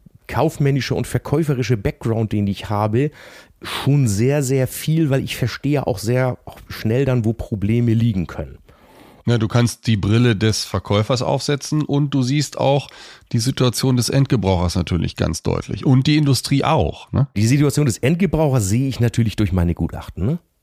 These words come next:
Speaker 2: Genau.
Speaker 1: Da bin ich natürlich dann vor Ort, aber auch eben die Situation des Verkäufers. Was ist jetzt vielleicht ein Planungsfehler? Was ist ein Bestellfehler? Oder was wurde dem Kunden vielleicht anders erklärt, falsch erklärt?
Speaker 2: Mhm.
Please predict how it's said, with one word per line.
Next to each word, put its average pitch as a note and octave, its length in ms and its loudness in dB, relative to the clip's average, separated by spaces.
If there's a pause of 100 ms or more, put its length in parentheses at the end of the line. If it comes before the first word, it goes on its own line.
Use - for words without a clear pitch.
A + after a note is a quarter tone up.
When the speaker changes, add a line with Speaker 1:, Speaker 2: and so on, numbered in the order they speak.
(180)
Speaker 2:
Genau. D#2+ 340 -2 (380)
Speaker 1:
Da G#2 120 2
bin B2+ 160 0
ich A#2 140 -2
natürlich A2+ 380 0
dann G#2 180 -2
vor A2 160 0
Ort, C3 180 2
aber D#3+ 160 0
auch - 120 -4
eben G#3 160 0
die F#3+ 60 2
Situation G3 460 -2
des F3+ 120 -2
Verkäufers. E3+ 680 -2 (360)
Was E2 340 -6
ist - 160 -6
jetzt - 180 -4
vielleicht F#2 320 -4
ein A#2+ 120 0
Planungsfehler? D#3+ 920 -2 (200)
Was - 140 -8
ist C3 120 -4
ein C3 100 -2
Bestellfehler? D3+ 920 -2
Oder C3 360 0
was F2+ 220 -2
wurde F#2+ 160 2
dem F#2 180 -2
Kunden G2 280 -2
vielleicht A#2 460 -4 (1080)
anders G2 380 0
erklärt, - 560 -4
falsch - 280 -6
erklärt? - 500 -12 (260)
Speaker 2:
Mhm. G2 320 2